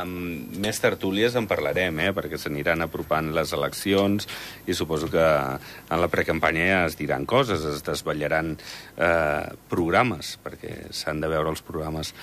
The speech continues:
de cada formació, aviam si hi ha bones idees pels, pels ciutadans.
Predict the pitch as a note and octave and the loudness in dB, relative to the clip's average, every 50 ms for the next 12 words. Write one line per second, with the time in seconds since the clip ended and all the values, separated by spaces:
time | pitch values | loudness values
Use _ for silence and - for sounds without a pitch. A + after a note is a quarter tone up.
0 | - - - - - - F#2+ F2 E2+ E2 D#2 E2 D#2 D#2 D#2+ D#2 D2 D2 C#2+ C2+ | -16 -16 -16 -16 -10 -6 -4 0 0 2 2 4 4 4 4 4 4 4 4 4
1 | C#2 C#2 - - - F2 D#2 D#2 C#2+ C#2+ - G#2+ B2 B2 G2+ E2 D#2 D#2+ D#2 D2 | 2 0 -2 -2 -2 -2 0 0 -2 -2 0 2 2 2 2 2 2 0 -2 -2
2 | - - D2 D2 D2+ D2 D2 D2+ D#2+ E2 E2 E2 D#2+ E2 D#2+ D#2 D#2 D#2 D#2 D#2+ | -4 -6 -6 -6 -8 -6 -6 -2 0 2 2 2 2 0 0 -2 -2 -2 -2 -2
3 | D#2 - - E2 D#2+ D#2 D#2 D2+ C#2+ - - - - - - - G2 E2+ - - | -2 -2 -4 -4 -4 -4 -4 -6 -6 -6 -8 -8 -10 -10 -4 -2 -2 0 0 -2
4 | F2 D#2+ E2+ E2 D#2 D2 D2 | 0 0 0 0 0 -2 -6